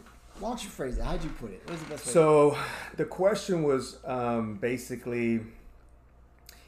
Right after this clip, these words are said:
Speaker 2: if you had a time machine and you could go back. So here it is.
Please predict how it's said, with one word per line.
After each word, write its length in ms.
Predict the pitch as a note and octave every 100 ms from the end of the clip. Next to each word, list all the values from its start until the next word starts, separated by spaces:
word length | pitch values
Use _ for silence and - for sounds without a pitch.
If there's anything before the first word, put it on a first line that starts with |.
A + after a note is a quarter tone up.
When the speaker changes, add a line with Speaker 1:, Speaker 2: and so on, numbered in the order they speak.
| _
Speaker 2:
if 240 | E3+ G#3+ F#3
you 120 | F#3
had 220 | D3+ C3+
a 60 | C3
time 300 | C3+ A2+ G#2+
machine 500 | G2 G#2+ G2 G2 F#2+ - - _ _ _ _ _
and 180 | A#2 B2
you 60 | B2
could 160 | C3
go 160 | B2 A#2+
back. 400 | G#2+ G2 D#2+ - - - -
So 120 | -
here 160 | D3 E3
it 80 | C3+
is. 300 | A2 F#2+